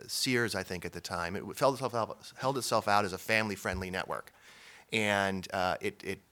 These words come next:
it attempted to moderate and clean up the content on the site and said, you know, "We're special, you come to us,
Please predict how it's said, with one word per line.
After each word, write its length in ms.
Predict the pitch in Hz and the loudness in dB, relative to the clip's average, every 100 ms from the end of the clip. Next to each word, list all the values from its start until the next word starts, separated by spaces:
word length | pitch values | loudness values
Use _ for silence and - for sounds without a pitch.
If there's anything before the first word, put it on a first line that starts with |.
| - | -8
it 220 | 90 - | -8 -6
attempted 380 | 95 - 107 107 | -8 -2 -2 -2
to 80 | 101 | 0
moderate 420 | 98 98 95 98 | 2 4 2 0
and 100 | 101 | -4
clean 300 | - 107 98 | -6 -4 0
up 140 | 92 - | 0 -2
the 80 | |
content 480 | - 90 90 95 87 | -4 -4 -4 -6 -8
on 100 | 87 | -8
the 80 | 87 | -6
site 420 | - 175 156 127 | 4 8 8 6
and 120 | 95 | 0
said, 180 | - 90 | -4 -6
you 60 | 87 | -6
know, 100 | 85 | -6
"We're 140 | 90 | -6
special, 400 | - 147 139 123 | 2 4 4 0
you 80 | 101 | -8
come 240 | - 92 | -6 -8
to 100 | 85 | -2
us, 300 | 90 85 - | -2 -2 -8